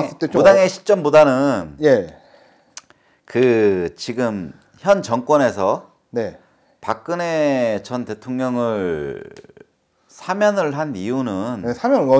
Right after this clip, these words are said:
Speaker 1: 그게 궁금해요, 저.
Speaker 2: 그거는 어린아이들도 다 알지 않나? 어? 눈에 보이는 짓이잖아.
Speaker 1: 어떻게요? 선생님, 이제 선생님 봤을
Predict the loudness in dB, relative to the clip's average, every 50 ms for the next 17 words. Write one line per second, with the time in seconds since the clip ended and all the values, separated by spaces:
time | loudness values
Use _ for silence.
0 | 4 2 0 -2 -4 -4 -4 -8 -12 -14 -14 -14 -14 -14 -14 -16 -16 -16 -18 _
1 | _ _ _ _ _ _ _ _ _ _ _ _ _ _ _ _ _ -12 -8 -6
2 | -4 -4 -4 -4 -6 -8 -10 -12 -14 _ _ _ _ _ _ _ _ _ _ _
3 | _ _ _ -10 -8 -6 -6 -4 -4 -2 -4 -4 -6 -8 -12 -14 -16 -16 -14 -12
4 | -12 -12 -10 -12 -14 -16 -16 -18 -20 -20 -20 -20 -20 -20 _ _ _ _ _ _
5 | _ _ _ _ _ _ _ _ -20 -20 _ _ _ _ _ _ _ _ _ _
6 | _ -10 -6 -2 0 0 0 -2 -4 -4 -4 -4 -4 -6 -8 -10 -12 -16 -18 -18
7 | -14 -14 -12 -12 -14 -16 -18 -20 -20 -20 _ _ _ _ _ _ -10 -10 -8 -6
8 | -4 -6 -6 -6 -8 -12 -16 -14 -14 -16 -18 _ _ -20 -20 -20 -20 -20 -20 _
9 | _ _ _ _ _ _ _ -12 -10 -10 -8 -6 -6 -6 -8 -10 -12 -16 -16 -18